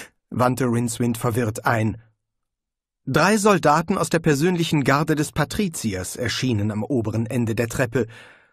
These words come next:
und der Anführer blickte grinsend in den Schankraum herab. Sein Lächeln wies deutlich darauf hin, dass er die Freude ganz allein für sich gepachtet hatte.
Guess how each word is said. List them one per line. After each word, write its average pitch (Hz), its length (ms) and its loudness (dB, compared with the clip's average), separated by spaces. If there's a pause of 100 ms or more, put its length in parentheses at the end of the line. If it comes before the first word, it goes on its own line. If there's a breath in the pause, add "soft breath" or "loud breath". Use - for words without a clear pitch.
(140)
und 156 180 0
der 175 100 4
Anführer 156 480 2
blickte 143 340 0
grinsend 135 600 2
in 131 120 -4
den 139 160 0
Schankraum 90 600 -4
herab. - 400 -6 (760)
Sein 143 260 2
Lächeln 160 440 2
wies 139 280 -2
deutlich 120 420 0
darauf 113 320 0
hin, 139 240 2
dass 117 180 -2
er 117 60 -6
die 107 120 -2
Freude 113 440 0
ganz 113 480 0
allein 98 340 -2
für 113 200 -2
sich 131 260 -4
gepachtet - 560 -8
hatte. - 300 -10